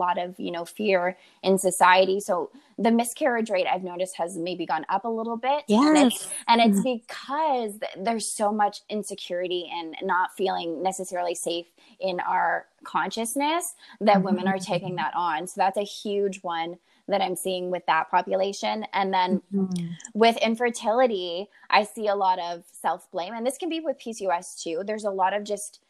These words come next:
Speaker 1: self-neglect, a lot of self-blame, uh, really low self-esteem, just really hating, shameful, guilt, um, you know, abandonment, a lot of that stuff in the solar plexus area, as well
Speaker 2: Mm-hmm.
Speaker 1: as the heart area.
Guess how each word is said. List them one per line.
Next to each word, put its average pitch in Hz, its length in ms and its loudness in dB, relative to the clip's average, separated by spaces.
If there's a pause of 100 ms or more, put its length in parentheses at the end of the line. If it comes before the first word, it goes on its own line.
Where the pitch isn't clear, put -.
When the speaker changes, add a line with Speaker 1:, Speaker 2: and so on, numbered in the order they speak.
(240)
Speaker 1:
self-neglect, 185 920 -2 (100)
a 185 100 0
lot 170 160 -6
of 165 80 -12
self-blame, 165 800 -6 (100)
uh, - 80 -4 (120)
really 214 540 6
low 170 300 6
self-esteem, 156 600 -2
just 170 200 -10
really 214 500 2 (180)
hating, 190 480 2
shameful, 185 680 2
guilt, 170 440 2 (300)
um, 160 440 -2
you 175 140 -6
know, 165 320 -4
abandonment, 175 680 -2
a 170 60 2
lot 170 180 6
of 180 100 -6
that 175 180 0
stuff - 340 -2
in 170 100 -8
the 170 60 -14
solar 175 360 -6
plexus 190 580 -8
area, 170 500 -4 (280)
as 196 160 4
well 180 220 6
Speaker 2:
Mm-hmm. 180 120 0
Speaker 1:
as 180 100 -8
the 170 120 2
heart 175 400 -4
area. 165 560 -6